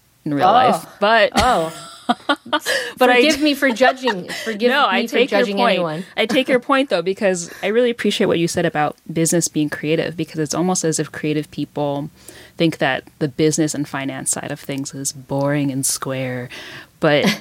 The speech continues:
Speaker 2: <laughs>
Speaker 1: like, if it, depending on how you approach it, it can actually be quite a creative endeavor.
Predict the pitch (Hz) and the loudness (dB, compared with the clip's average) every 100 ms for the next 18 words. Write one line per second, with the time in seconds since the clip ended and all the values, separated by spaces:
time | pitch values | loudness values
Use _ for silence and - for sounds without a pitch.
0 | - - - 208 170 190 165 - - 196 | -10 -10 0 0 2 -2 -4 -10 -2 0
1 | 233 220 254 196 190 175 170 165 - 226 | 4 4 4 2 0 -2 -2 -4 -2 0
2 | - 170 - 165 165 - 170 160 - - | 0 -2 -2 -4 -2 -2 -2 -4 -4 -4
3 | - - - 165 - 156 156 139 147 160 | -4 -8 -10 -8 -4 -2 -2 -4 -4 -4
4 | - | -6